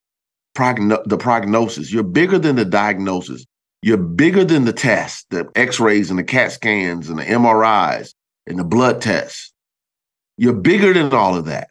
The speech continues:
But you have to believe that you're bigger. And more importantly, you have to believe that God is bigger. This is why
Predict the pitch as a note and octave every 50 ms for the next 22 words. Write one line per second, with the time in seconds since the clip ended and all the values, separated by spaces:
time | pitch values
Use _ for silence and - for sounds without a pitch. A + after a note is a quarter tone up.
0 | _ _ - G2+ - - G#2+ A2 B2+ F3+ B3 C4+ D#4 G3+ D#3 C3+ B2 B2 B2 C3
1 | G#2+ A2 A2 G#2 G2 F#2 F2 E2+ E2+ E2 F2+ F#2 F#2 - A#2+ A2 F#2 E2 F#2 G2+
2 | F#2+ E2 G2 G2+ - F#2 G2+ G#2 A2 C3 C#3 C3+ B2 G#2+ - G3 G3 G#3 F#3 D3
3 | C#3 C3 B2 B2+ - _ _ _ _ _ A2 C#3+ G3 A3 F#3+ D#3 C3 - A#2+ G#2+
4 | A2 B2+ C3 C3+ B2 G#2+ A2+ A2 G2+ G#2 B2+ C#3+ D#3+ F#3+ F#3+ G3 F#3+ D#3 D3 A#2
5 | G2 F2 A#2+ A2+ G#2 D#2+ E2+ D#2+ - _ _ _ _ _ - B2+ D3 D#3+ D3 C#3+
6 | C#3+ C3+ C3+ C#3 C#3 C#3 C#3